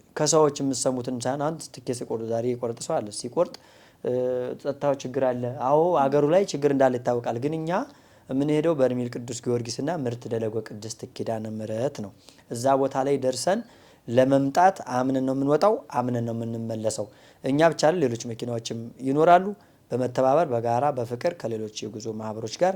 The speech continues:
እ፣ ወንድሞቻችን ጋር አብረን የምንጓዝ ልጆች ይታወቃሉ። ከእነሱ ጋር ነው የምንጓዘው። ያለውን መረጃ እንግዲህ ይህን ይመስላል እህታችን።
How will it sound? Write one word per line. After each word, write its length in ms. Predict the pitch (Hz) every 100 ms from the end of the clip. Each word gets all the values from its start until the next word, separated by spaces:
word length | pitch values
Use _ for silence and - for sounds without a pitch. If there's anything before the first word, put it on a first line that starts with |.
| - - _ -
እ፣ 80 | 123 123
ወንድሞቻችን 640 | 127 127 123 120 120 117 120
ጋር 160 | 156 190
አብረን 280 | 127 127 127
የምንጓዝ 400 | 120 117 117 107 110
ልጆች 300 | 107 110 107
ይታወቃሉ። 500 | - 113 107 113 135
ከእነሱ 320 | 175 120 110 -
ጋር 160 | 117 104
ነው 160 | -
የምንጓዘው። 500 | 110 120 127 151 190 208 - - -
ያለውን 360 | 123 123 131 127
መረጃ 320 | 123 123 123 143
እንግዲህ 240 | 147 175
ይህን 180 | 156 120
ይመስላል 320 | 113 110 113
እህታችን። 420 | 104 107 101 -